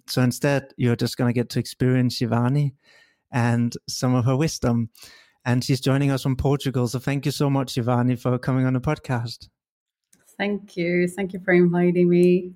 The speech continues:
Speaker 2: Thomas. And yeah, it's a pleasure to join and to share something that I really care and love. So I'm looking forward.
Speaker 1: Yay. So I think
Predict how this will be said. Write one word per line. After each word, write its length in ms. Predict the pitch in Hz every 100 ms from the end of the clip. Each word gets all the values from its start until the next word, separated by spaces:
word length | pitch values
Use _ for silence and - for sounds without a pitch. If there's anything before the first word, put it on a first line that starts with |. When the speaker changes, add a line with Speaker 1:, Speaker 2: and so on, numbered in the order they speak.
| -
Speaker 2:
Thomas. 460 | 180 180 180 180
And 480 | 165 160 160 160 156
yeah, 200 | 180 170 - -
it's 120 | -
a 60 |
pleasure 540 | 180 185 180 180 175 175
to 140 | - 165
join 420 | - 170 165 160
and 200 | 160 165
to 160 | - 156
share 360 | - 156 156
something 420 | 156 - - 165 156
that 120 | 160
I 40 |
really 320 | 160 160 156 -
care 280 | - 170 165
and 140 | 156 156
love. 320 | 160 165 - _ _ _ _ _ _
So 160 | - 170
I'm 80 |
looking 320 | 175 180 190 180
forward. 440 | 175 175 160 - - _ _ _ _
Speaker 1:
Yay. 720 | 123 127 127 123 120 120 120
So 360 | 131 - 139 131
I 80 | 131
think 440 | 127 185 - -